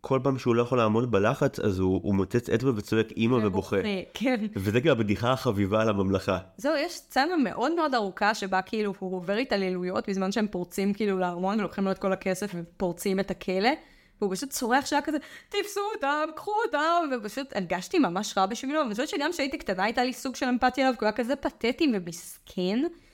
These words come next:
Speaker 1: ילד יוכל להרגיש שהוא יכול לצחוק על הנבל, כי הנבל הוא ילד קטן, שזה מאוד מוזר.
Speaker 2: הוא ילד קטן ובכיין, לא סתם, כאילו, הוא חוזר למקום הזה של נבלים נשיים בדיסני, אבל שם זה לא נשיות, זה יותר ילדותיות, פשוט. כאילו, הוא ילד מסכן שהוא אין לו, הוא לא גברי.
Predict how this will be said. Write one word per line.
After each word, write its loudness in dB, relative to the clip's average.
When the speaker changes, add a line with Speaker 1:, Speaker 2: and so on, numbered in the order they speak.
Speaker 1:
ילד 4
יוכל 4
להרגיש 2
שהוא 2
יכול 4
לצחוק 0
על 6
הנבל, 4
כי 2
הנבל 4
הוא -2
ילד 4
קטן, 0
שזה 0
מאוד 2
מוזר. 2
Speaker 2:
הוא -2
ילד 4
קטן 0
ובכיין, 0
לא -4
סתם, -2
כאילו, -2
הוא -10
חוזר 0
למקום 2
הזה 2
של -4
נבלים -2
נשיים -2
בדיסני, -2
אבל -2
שם -2
זה -2
לא -2
נשיות, -2
זה -4
יותר 0
ילדותיות, 0
פשוט. -6
כאילו, 0
הוא -2
ילד 2
מסכן 0
שהוא -4
אין -2
לו, 0
הוא -4
לא 2
גברי. -2